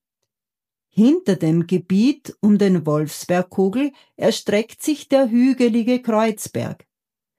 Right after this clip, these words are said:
Seine lieblichen Wege und saftigen Wiesen laden zum Wandern ein und die Gaststätten zum Einkehren. Dahinter erheben sich die Wiener Hausberge.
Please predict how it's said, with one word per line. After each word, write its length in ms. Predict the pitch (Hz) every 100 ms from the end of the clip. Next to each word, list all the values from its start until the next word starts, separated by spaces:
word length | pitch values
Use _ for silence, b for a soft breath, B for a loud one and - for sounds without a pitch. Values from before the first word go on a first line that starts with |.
| _ _
Seine 320 | - 196 208
lieblichen 720 | 208 254 330 330 311 285 247
Wege 540 | 175 190 196 202 202 -
und 280 | 202 185
saftigen 920 | 170 - 196 180 - - - 226 208 170
Wiesen 540 | 170 180 160 185 185 b b b b
laden 500 | 165 147 165 214 220
zum 260 | - 180 160
Wandern 460 | 143 180 208 202
ein 460 | - 170 196 254 220 _ _ _
und 340 | 220 294 359 254
die 160 | -
Gaststätten 880 | 139 123 - - - 147 143 - 170
zum 260 | 170 233 -
Einkehren. 800 | - 143 104 - 147 131 180 - _ _ _ _ _ _ _ _
Dahinter 460 | 254 247 339 403 311
erheben 580 | 240 208 180 175 208 254
sich 280 | 254 240
die 160 | - 240
Wiener 360 | 190 190 254 170
Hausberge. 720 | 143 151 - 160 156 156 160